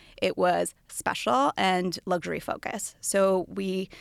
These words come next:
definitely spent a lot of time thinking about packaging, shipping options, um, and especially the communication that we had with our membership base and understanding that we are really, um, sort of adapting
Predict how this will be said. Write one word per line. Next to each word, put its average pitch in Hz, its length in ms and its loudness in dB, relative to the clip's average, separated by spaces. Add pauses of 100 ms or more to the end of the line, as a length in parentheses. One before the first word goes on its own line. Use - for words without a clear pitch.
(260)
definitely 196 420 2
spent 185 240 0
a 180 60 2
lot 170 180 4
of - 80 -4
time 175 400 2
thinking 175 320 -2
about - 220 -2
packaging, 196 760 -2
shipping 185 400 -2
options, 180 640 0 (360)
um, 175 440 4 (120)
and 175 500 0
especially 269 440 0
the 190 40 2
communication 170 640 -2
that 185 120 0
we 196 80 -2
had 196 200 0
with 214 120 -4
our 214 100 2
membership 208 420 0
base 220 400 0
and 190 160 -2
understanding 175 720 -2
that 165 240 -6 (280)
we 196 240 -4
are 185 220 6
really, 180 420 2 (360)
um, - 520 -2 (640)
sort 190 260 -2
of 175 160 -6
adapting 190 640 -2